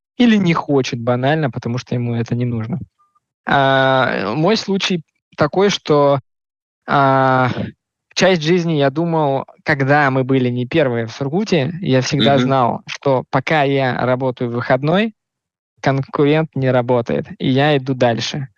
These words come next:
Speaker 1: А, я прям понимал, что это мое время, которое я вкладываю на то, чтобы быстрее добиться нужной позиции. И мы это
Speaker 2: Мгм.
Speaker 1: сделали очень быстро. Вот.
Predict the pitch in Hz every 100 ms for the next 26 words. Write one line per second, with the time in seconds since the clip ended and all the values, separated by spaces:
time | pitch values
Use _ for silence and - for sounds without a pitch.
0 | _ _ _ - 123 127 120 139 160 160
1 | 143 - 139 143 139 117 _ _ 139 135
2 | 139 151 143 131 131 123 120 - - -
3 | 135 131 123 131 135 120 131 185 208 160
4 | 139 135 127 123 123 - 143 156 143 127
5 | 120 139 - 123 127 - 131 135 143 123
6 | 127 - 127 120 123 123 117 117 - -
7 | 147 151 165 - - 147 - - 156 147
8 | - 123 120 - - - _ _ _ _
9 | - 135 131 117